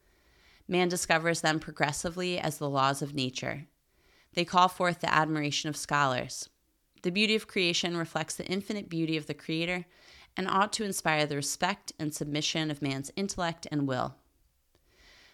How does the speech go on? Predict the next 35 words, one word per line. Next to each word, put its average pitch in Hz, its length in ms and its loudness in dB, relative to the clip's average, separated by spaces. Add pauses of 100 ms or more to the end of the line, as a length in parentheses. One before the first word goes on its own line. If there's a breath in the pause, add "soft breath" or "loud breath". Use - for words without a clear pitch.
The 165 80 0
hierarchy 165 640 4
of 151 120 -2
creatures 185 560 -2
is 151 160 0
expressed 147 500 0
by 147 120 2
the 143 100 2
order 180 520 0
of 147 120 -2
the 139 80 -4
six - 400 -6
days, 143 540 -2 (100)
from 160 200 0
the 147 100 4
less 143 320 0
perfect - 580 -4 (120)
to 165 120 -4
the 151 80 -2
more 151 300 0
perfect. - 640 -8 (640 soft breath)
God 151 260 6
loves 139 380 6
all 185 200 8
his 185 220 -2
creatures 135 640 -4
and 151 140 0
takes 160 240 -4
care 165 240 0
of 156 160 -2
each 165 260 -4
one, 135 380 -2
even 185 320 -2
the 156 60 0
sparrow. 135 640 0